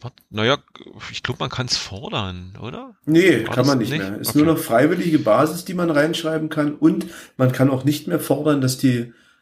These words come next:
Speaker 2: äh, Antworten kommen. Ja, das haben sie auch
Speaker 1: <laughs>
Speaker 2: geändert. Fand ich gut.
Speaker 1: Jetzt guck ich grad, äh,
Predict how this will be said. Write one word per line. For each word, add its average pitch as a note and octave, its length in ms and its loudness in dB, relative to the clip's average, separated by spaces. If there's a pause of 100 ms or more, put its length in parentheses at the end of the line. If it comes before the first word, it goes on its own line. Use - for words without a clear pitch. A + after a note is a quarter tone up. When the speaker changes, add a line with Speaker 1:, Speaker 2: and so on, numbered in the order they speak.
(200)
Speaker 2:
äh, A#2 80 0
Antworten B2+ 460 0
kommen. F#2 340 -8 (220)
Ja, A2+ 200 2
das A#2+ 160 -4
haben G#2+ 140 0
sie G#2+ 80 -2
auch - 120 -4
Speaker 1:
<laughs> - 40 -4
Speaker 2:
geändert. - 480 -6 (1400)
Fand G#2 200 0
ich - 140 -4
gut. - 280 -12 (280)
Speaker 1:
Jetzt - 340 -2
guck - 200 0
ich - 160 0
grad, - 500 -6
äh, G2 400 -2